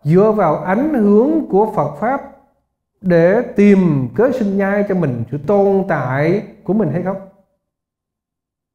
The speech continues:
Có Phật tử tại gia nào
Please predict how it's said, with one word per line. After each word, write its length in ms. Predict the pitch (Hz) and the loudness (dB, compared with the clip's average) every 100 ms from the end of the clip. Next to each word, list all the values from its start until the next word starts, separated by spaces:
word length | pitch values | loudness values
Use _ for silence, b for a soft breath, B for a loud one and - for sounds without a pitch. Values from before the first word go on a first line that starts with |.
| _ _ _ _ _ _ _ _ _ - | _ _ _ _ _ _ _ _ _ -2
Có 640 | 180 226 277 254 202 190 | 2 2 4 2 2 0
Phật 220 | 175 147 - | -2 -2 2
tử 260 | 214 285 185 | 2 2 0
tại 220 | 147 175 | -2 0
gia 260 | 190 196 | 0 0
nào 480 | 202 165 143 147 143 | 0 0 0 -2 -4